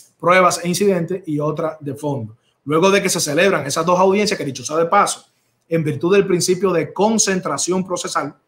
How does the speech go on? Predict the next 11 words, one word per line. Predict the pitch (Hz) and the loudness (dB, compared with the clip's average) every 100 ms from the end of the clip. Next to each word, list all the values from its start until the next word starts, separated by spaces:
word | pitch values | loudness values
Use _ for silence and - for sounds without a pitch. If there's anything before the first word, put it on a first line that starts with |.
| _ _ _ | _ _ _
si | - 175 127 | -2 -2 -2
todos | - 233 262 - - | 4 6 6 2 -2
están | 160 - 180 | -8 -4 -2
de | 190 | -2
acuerdo | 185 180 143 131 156 _ _ _ _ _ | -2 0 -2 -6 -16 _ _ _ _ _
y | 220 | -2
presentes, | 165 165 151 185 160 151 151 | 0 0 0 0 -2 -6 -8
debidamente | 131 147 156 160 160 | -4 -2 -2 -2 -2
representados, | 151 143 147 165 160 143 131 - _ _ _ _ | -4 -6 -6 -6 -6 -6 -8 -16 _ _ _ _
se | - - 139 | -4 -2 2
puede, | 190 208 - | 2 2 0